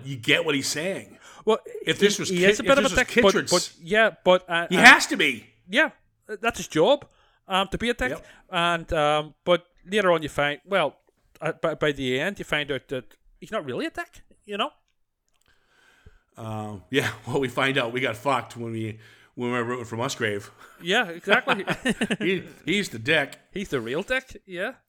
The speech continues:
Speaker 1: Did you figure it out?
Speaker 2: No, I didn't. Although, oh, well,
Speaker 1: I
Speaker 2: I think I
Speaker 1: didn't.
Speaker 2: might have had a niggling suspicion, but, uh, 'cause it's Mission Impossible, and basically you don't know who you can trust, you know? But, uh, I,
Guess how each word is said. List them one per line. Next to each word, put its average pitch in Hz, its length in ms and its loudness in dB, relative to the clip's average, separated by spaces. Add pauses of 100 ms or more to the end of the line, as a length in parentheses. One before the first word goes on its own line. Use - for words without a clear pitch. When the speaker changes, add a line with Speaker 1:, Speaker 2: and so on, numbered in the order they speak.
(100)
Speaker 1:
Did 156 160 -6
you 185 60 -4
figure 175 300 -4
it 135 80 -4
out? 143 320 -8 (240)
Speaker 2:
No, 151 180 -4
I 151 60 -2
didn't. 175 320 -8 (280)
Although, 202 220 2
oh, 214 100 -2
well, 208 200 -2
Speaker 1:
I 202 40 -8
Speaker 2:
I 220 60 -8
think 214 160 -8
I - 20 -10
Speaker 1:
didn't. 185 140 -14
Speaker 2:
might 180 220 -2
have 175 80 -10
had 165 200 -2
a 160 40 -6
niggling 160 420 -10
suspicion, - 800 -12 (440)
but, 190 200 2
uh, 208 80 0
'cause 180 240 -10
it's 135 100 -14
Mission 95 200 -8
Impossible, 160 640 -2
and 143 300 -2
basically 143 300 -10
you 139 80 -14
don't 139 140 -8
know 127 60 -12
who 131 80 -6
you 156 100 -10
can 190 100 -8
trust, - 360 -8 (440)
you 143 100 -8
know? 165 180 -2 (320)
But, 151 340 2
uh, 151 460 0 (120)
I, 156 120 -4